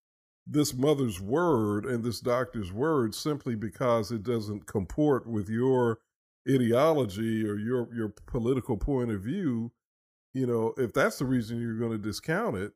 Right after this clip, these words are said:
then, uh, you know, we've got,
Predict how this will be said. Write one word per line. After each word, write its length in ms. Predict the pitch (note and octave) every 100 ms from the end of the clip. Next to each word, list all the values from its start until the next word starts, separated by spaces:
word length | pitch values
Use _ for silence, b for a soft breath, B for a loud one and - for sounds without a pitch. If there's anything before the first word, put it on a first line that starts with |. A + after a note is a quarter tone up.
| _ _ _ _ _
then, 440 | B2 D3 D3 C#3 C#3
uh, 320 | C3+ C3 C3 -
you 120 | F3+
know, 160 | F3+ D#3
we've 260 | F#3 C#4
got, 200 | F3+ D#3+